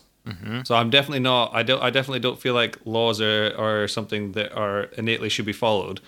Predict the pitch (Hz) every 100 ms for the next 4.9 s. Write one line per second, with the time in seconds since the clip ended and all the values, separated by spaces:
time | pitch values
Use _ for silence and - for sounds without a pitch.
0 | - _ - 120 123 123 135 135 131 131
1 | 120 113 107 117 - 120 120 107 98 95
2 | - 95 101 - - _ _ _ - 107
3 | 117 113 113 110 117 110 107 101 95 95
4 | 85 95 - 107 104 113 110 107 104